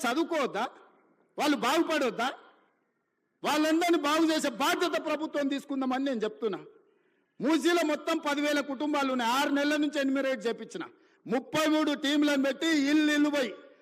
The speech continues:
ప్రతి వాళ్ళ వివరాలు సేకరించి, ప్రతి వాళ్ళ ఆధార్ కార్డు తీసుకొని, ప్రతి కుటుంబం యొక్క వివరాలు ముప్పై మూడు టీంలు ఆరు నెలల నుంచి ఇల్లు ఇల్లు పోయి తిరిగి తీసుకొచ్చినాం.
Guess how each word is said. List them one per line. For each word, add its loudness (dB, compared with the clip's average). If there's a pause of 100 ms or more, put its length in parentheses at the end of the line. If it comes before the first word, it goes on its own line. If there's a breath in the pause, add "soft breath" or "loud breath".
(180)
ప్రతి 0
వాళ్ళ 2 (120)
వివరాలు 0
సేకరించి, -4
ప్రతి -2
వాళ్ళ 2 (140)
ఆధార్ -2
కార్డు 0 (240)
తీసుకొని, -2 (380)
ప్రతి 0 (100)
కుటుంబం 2
యొక్క -2 (100)
వివరాలు 2 (420 soft breath)
ముప్పై 0 (100)
మూడు 2 (140)
టీంలు 2 (180)
ఆరు 0
నెలల 2
నుంచి -4
ఇల్లు 6
ఇల్లు 6
పోయి 0
తిరిగి -2
తీసుకొచ్చినాం. -4